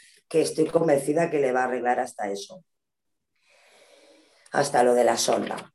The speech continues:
Pero bueno, eso todavía no lo tenemos arreglado, por tanto, no puedo verificarlo al cien por cien. Luego,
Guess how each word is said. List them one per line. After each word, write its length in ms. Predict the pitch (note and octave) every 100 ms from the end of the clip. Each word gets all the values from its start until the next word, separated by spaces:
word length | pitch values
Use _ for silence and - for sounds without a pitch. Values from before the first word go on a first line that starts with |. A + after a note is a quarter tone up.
| -
Pero 200 | E3 E3+
bueno, 200 | E3 D#3
eso 200 | D#3+ F#3
todavía 480 | E3 D3 D#3+ E3+ E3
no 160 | D#3+
lo 140 | D3 C3+
tenemos 420 | C3 B2 B2 -
arreglado, 540 | B2 B2 A#2+ C#3 E3+
por 180 | C#3+ -
tanto, 380 | C3+ C#3+ D3 E3 D3+
no 220 | C#3+ C#3
puedo 260 | C#3 C3+
verificarlo 920 | B2 B2 A#2+ - - A#2+ A#2+ A#2 A2 -
al 120 | B2
cien 240 | B2+ A#2
por 140 | A2+ A2
cien. 320 | - A2 -
Luego, 560 | - F3 G3+ G3 -